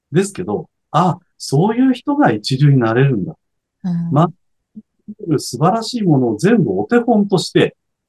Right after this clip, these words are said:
Speaker 1: 褒めたたえる。そうするとそれが自分の力になるんだっていう、えー、ことですね。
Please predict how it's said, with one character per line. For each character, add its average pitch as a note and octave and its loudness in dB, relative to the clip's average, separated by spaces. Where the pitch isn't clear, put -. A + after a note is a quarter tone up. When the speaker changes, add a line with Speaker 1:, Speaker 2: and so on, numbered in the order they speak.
Speaker 1:
褒 E3+ 4
め A#3 4
た G#3+ 0
た F#3 2
え D3+ 0
る。 - -12
そ A#3+ -2
う A#3 -4
す B3 -8
る A#3+ -6
と G3 -6
そ F#3+ -4
れ G3+ -2
が F3+ 2
自 B2 -6
分 A#3+ 2
の A#3+ 2
力 C4 -2
に A#2+ 2
な G#2+ 0
る - 0
ん - 0
だ F#2+ 0
っ - -8
て D#3+ -16
い F3+ -8
う、 - -8
え F#2+ -10
ー、 F2+ -8
こ G#2+ -4
と C3 -2
で - -10
す - -16
ね。 B2+ -10